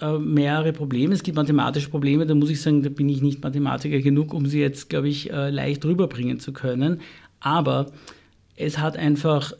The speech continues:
äh, ökonomische, äh, Probleme, nämlich wenn wir, wir beide hier jetzt wieder eine Währung machen, äh, mit einer Milliarde Coins und wir, wir starten ja irgendwo, ja, und uns beiden gehören jetzt fünfhundert Millionen davon, ja.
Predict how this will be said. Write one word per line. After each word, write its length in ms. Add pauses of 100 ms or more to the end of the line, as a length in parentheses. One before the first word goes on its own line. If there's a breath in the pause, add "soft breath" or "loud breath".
äh, 60
ökonomische, 1000
äh, 380 (400)
Probleme, 640
nämlich 420 (500 loud breath)
wenn 360
wir, 600 (160)
wir 300
beide 280
hier 180
jetzt 160
wieder 180
eine 240
Währung 340
machen, 540 (420 loud breath)
äh, 140
mit 140
einer 160
Milliarde 440
Coins 680
und 420
wir, 560 (560)
wir 180
starten 360
ja 60
irgendwo, 500
ja, 340 (160)
und 160
uns 160
beiden 300
gehören 160
jetzt 100
fünfhundert 400
Millionen 480
davon, 480
ja. 300